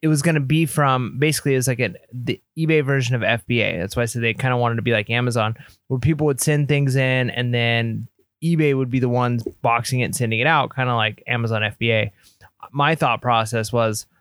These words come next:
why not just basically give away your boxes to your sellers, make it really cheap for sellers to get a hold of boxes, and then it's free advertisement in, in that way. So, um,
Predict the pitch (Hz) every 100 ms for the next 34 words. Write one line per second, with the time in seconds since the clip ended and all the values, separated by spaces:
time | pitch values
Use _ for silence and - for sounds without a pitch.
0 | _ _ 120 127 139 120 120 113 - 135
1 | 127 135 131 117 127 117 120 113 107 113
2 | 123 - 123 113 110 - - 120 113 110
3 | 107 104 - _ _ - - 117 113 -
4 | 127 123 113 110 120 123 117 104 113 147
5 | 139 - 135 - 123 113 131 123 120 -
6 | 123 113 113 107 117 143 - 107 117 -
7 | - _ _ _ - 131 127 127 120 120
8 | 110 - 131 - 139 117 107 101 123 117
9 | 95 - - - 120 - 120 113 110 110
10 | 107 107 120 113 107 - _ - 110 -